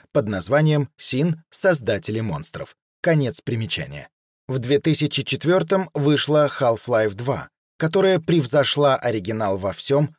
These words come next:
включая революционность. На ней я подробно останавливаться не стану, потому как эта тема лежит за пределами книги.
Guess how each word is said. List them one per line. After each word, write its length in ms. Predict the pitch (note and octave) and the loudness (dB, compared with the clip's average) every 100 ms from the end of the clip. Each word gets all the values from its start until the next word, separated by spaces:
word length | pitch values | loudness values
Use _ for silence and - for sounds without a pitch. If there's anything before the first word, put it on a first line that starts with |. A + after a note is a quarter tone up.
| _ | _
включая 560 | - E3+ D3 - B2 A2+ | -4 2 2 2 2 2
революционность. 880 | A2+ A#2 A#2 C#3+ G#2 C2 C2 - - _ _ _ - | 0 -2 -2 -2 -2 -6 -10 -12 -14 _ _ _ -2
На 140 | G3 | 0
ней 180 | G#3 G#3 | 2 4
я 100 | C#3+ | 4
подробно 640 | - C3+ C#3+ C#3+ C3 C3 - | 4 2 4 2 0 -2 -2
останавливаться 720 | C#3 - C3 A#2 A2+ G#2+ - | -4 0 0 0 -2 -4 -6
не 120 | A2+ | -8
стану, 360 | - - D#3 G#2+ | -4 -2 0 -2
потому 340 | - B2 C3 | -4 -2 -2
как 220 | C3+ B2+ - | -2 -4 -2
эта 260 | C#3+ C#3 | -2 -2
тема 300 | A2 D3+ C#3 | -2 -2 0
лежит 360 | A2+ A2 C#3 - _ _ | 0 0 0 -2 _ _
за 280 | C3+ C3+ A#2+ | -2 0 2
пределами 500 | B2+ A2+ A2 F#2+ A2+ | 0 -2 -4 -4 -6
книги. 440 | - F2 - - | -6 -8 -10 -18